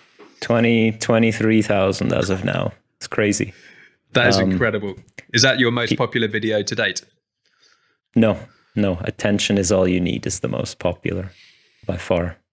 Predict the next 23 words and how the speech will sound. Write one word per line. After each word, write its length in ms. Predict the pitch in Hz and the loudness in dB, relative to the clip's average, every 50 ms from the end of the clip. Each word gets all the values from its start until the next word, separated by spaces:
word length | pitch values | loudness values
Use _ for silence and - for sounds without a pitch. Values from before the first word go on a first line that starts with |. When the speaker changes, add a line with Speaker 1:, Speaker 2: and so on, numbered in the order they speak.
| _ _ _ _ - | _ _ _ _ 0
Speaker 1:
But 100 | 120 123 | 2 2
it's 140 | 135 - - | 2 2 2
been 160 | - 123 113 | 2 2 4
up 160 | 117 113 - | 2 2 2
Speaker 2:
<laughs> 100 | - - | 2 2
Speaker 1:
since, 300 | 117 107 98 90 - - | 2 2 2 2 0 2
uh, 320 | 110 98 95 92 92 90 90 - | 2 2 2 2 2 0 -2 -2
twenty 400 | - - 107 101 98 95 92 90 | -2 0 0 2 2 2 0 0
seventeen 640 | 82 - 101 92 85 90 80 - - - 50 - - - | 2 2 2 2 0 0 -4 -4 -4 -4 -4 -4 -4 -6
or 100 | 50 50 | -6 -6
so. 220 | - - - - - _ _ _ - | -8 -8 -10 -10 -10 _ _ _ 4
Speaker 2:
Awesome. 340 | 151 - - 117 98 90 - _ - - | 4 4 4 2 -2 -4 -10 _ -18 -8
So 160 | - - 135 131 | -4 -2 0 2
what 100 | 151 156 | 2 2
did 100 | 147 139 | 4 2
you 120 | 143 131 | 0 0
guys 240 | 135 135 131 123 - | 0 0 -2 -2 -2
think 180 | - 135 117 | -4 -6 -6
about 220 | 123 110 110 107 98 | -6 -6 -6 -4 -2
G 120 | - 120 | -2 -2
P 120 | 107 110 98 | -2 -2 -4
T 160 | - 113 101 | -6 -8 -4
three? 220 | - 117 101 90 | -2 -2 -2 -2